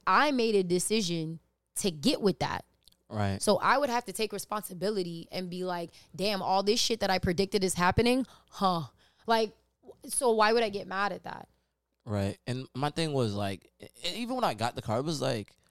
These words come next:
Speaker 2: I was grinding. Like, I was hustling. Still
Speaker 1: Nigga,
Speaker 2: am.
Speaker 1: when, around when you got the car is around when I, like, started to see you less and less.
Speaker 2: Yeah.
Speaker 1: Just because you were working, nigga, all of us were. That was game time.
Speaker 2: Yeah, so it was like hearing, hearing somebody that s-,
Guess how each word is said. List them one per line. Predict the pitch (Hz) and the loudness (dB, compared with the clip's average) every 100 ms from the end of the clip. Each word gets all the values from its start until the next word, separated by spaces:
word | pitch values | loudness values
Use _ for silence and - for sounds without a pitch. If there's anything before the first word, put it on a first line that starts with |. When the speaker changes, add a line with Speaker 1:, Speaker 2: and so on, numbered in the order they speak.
| _ _ - | _ _ -2
Speaker 2:
I | 240 | 2
was | 233 120 | 2 0
grinding. | 95 95 113 135 104 | -2 0 2 2 0
Like, | 95 - | -4 -2
I | 175 | 0
was | 185 120 | 2 0
hustling. | - - 113 - 98 85 - | -4 -2 0 0 -2 -4 -6
Still | - 208 | 2 4
Speaker 1:
Nigga, | 220 | 6
Speaker 2:
am. | - 110 | 4 2
Speaker 1:
when, | 180 208 - | 4 4 6
around | 190 220 285 | 6 8 8
when | 262 | 8
you | |
got | 240 202 | 8 6
the | |
car | 202 208 190 | 6 8 8
is | 180 | 6
around | - 175 180 185 | 4 4 6 6
when | 180 175 | 6 4
I, | |
like, | 170 165 | 2 2
started | - 170 170 | 2 4 4
to | 160 | 2
see | - | 4
you | 165 160 | 4 4
less | 156 - | 0 -4
and | 120 | -6
less. | - - _ _ | -8 -12 _ _
Speaker 2:
Yeah. | 104 101 | -4 -2
Speaker 1:
Just | 147 220 208 | 4 4 6
because | 208 202 165 | 4 4 2
you | 170 208 | 4 8
were | 202 175 | 8 6
working, | 151 185 240 175 | 4 2 2 2
nigga, | 165 156 - | 0 -2 2
all | 185 220 | 4 4
of | 165 | 2
us | 165 - | -4 -8
were. | 151 156 | -10 -4
That | 180 | -2
was | 156 | 0
game | 160 220 | 2 2
time. | 190 - 156 | 0 -4 -2
Speaker 2:
Yeah, | 156 208 143 | 2 4 6
so | 107 - 165 151 | 4 4 4 6
it | 165 | 4
was | 151 | 4
like | 139 123 | 2 2
hearing, | 104 143 160 135 | 2 0 -2 -2
hearing | 123 160 156 | -2 -2 -2
somebody | 139 139 127 | -2 0 0
that | 113 | 0
s-, | 101 - | -2 -6